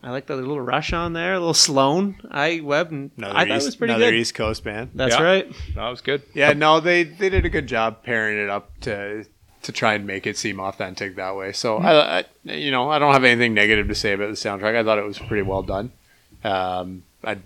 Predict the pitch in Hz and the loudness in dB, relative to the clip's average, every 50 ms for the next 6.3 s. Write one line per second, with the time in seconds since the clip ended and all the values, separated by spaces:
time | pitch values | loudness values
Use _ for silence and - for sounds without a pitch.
0 | - - 135 113 104 95 107 104 107 104 101 98 95 95 98 98 98 - - 101 | -12 -10 -8 -6 0 2 2 2 2 2 -2 -4 -4 -2 -2 -2 -4 -4 -6 -6
1 | 95 95 98 123 117 120 104 98 95 92 92 - - - - - - 98 101 101 | -6 -6 -8 -8 -6 -6 -4 -4 -4 -6 -4 -4 -6 -6 -6 -6 -6 -6 -6 -6
2 | 101 101 98 95 90 92 92 92 92 92 95 95 - - 101 95 - 101 95 98 | -6 -8 -8 -10 -12 -12 -12 -12 -12 -12 -12 -12 -10 -10 -10 -8 -8 -8 -8 -8
3 | 101 - - 120 107 98 95 95 - 104 95 95 95 - 101 95 95 95 95 92 | -8 -6 -6 -6 -6 -8 -10 -8 -10 -10 -10 -10 -10 -10 -8 -6 -6 -6 -6 -8
4 | 95 92 98 98 95 95 92 92 92 92 90 _ - - 113 95 - - - 104 | -10 -14 -14 -12 -10 -10 -10 -10 -12 -14 -18 _ -10 -8 -8 -8 -8 -8 -10 -10
5 | 92 87 - _ _ - 117 98 95 92 98 95 87 - 95 92 95 - 110 113 | -10 -10 -14 _ _ -12 -10 -10 -10 -10 -12 -12 -12 -12 -12 -14 -14 -16 -16 -16
6 | - 123 113 - 185 202 | -14 -8 -4 -2 -2 -2